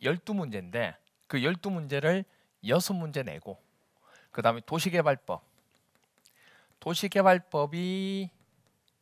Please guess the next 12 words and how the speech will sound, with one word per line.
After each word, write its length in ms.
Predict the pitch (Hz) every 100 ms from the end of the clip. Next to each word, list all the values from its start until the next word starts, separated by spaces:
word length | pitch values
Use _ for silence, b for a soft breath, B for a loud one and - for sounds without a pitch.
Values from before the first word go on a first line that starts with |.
| _ _ _ _ b b
세 200 | b -
문제, 260 | 170 202 170 -
어, 240 | 117 107 104
다, 160 | - - _ _ _ _ _ _ b b b
어, 180 | - 98
여섯 180 | 120 196
문제죠. 400 | 196 120 98 87
여섯 220 | 117 185
문제인데 320 | 185 151 139 127
세 160 | -
문제 240 | 160 170 160
내고 360 | 90 95 120